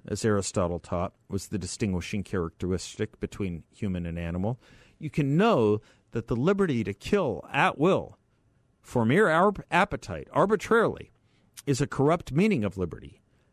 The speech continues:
and that an innocent right to life, let us say, trumps the appetite of a beast in the quest for justice or the quest for liberty or freedom.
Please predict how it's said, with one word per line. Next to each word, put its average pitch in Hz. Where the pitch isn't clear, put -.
and 120
that 131
an 127
innocent 226
right 107
to 98
life, 87
let 92
us 78
say, -
trumps -
the 123
appetite 113
of 113
a 127
beast 127
in 131
the 151
quest -
for -
justice -
or 135
the 135
quest -
for -
liberty 85
or 73
freedom. -